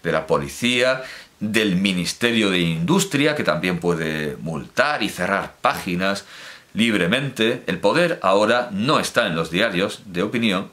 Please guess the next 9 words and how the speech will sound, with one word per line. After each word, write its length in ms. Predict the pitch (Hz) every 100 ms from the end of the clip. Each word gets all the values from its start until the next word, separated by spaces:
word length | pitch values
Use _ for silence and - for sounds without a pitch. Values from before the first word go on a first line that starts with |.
| -
sino 640 | - - 95 98 110 - _ -
en 280 | 110 127 - - - - _ _ -
las 180 | 90 -
redes 220 | 76 73
sociales. 640 | 80 - 175 104 76 -
Y 320 | 143 143 87 78
los 220 | 87 82
diarios 460 | 80 95 113 117 120
conservan 600 | 117 98 147 143 78 69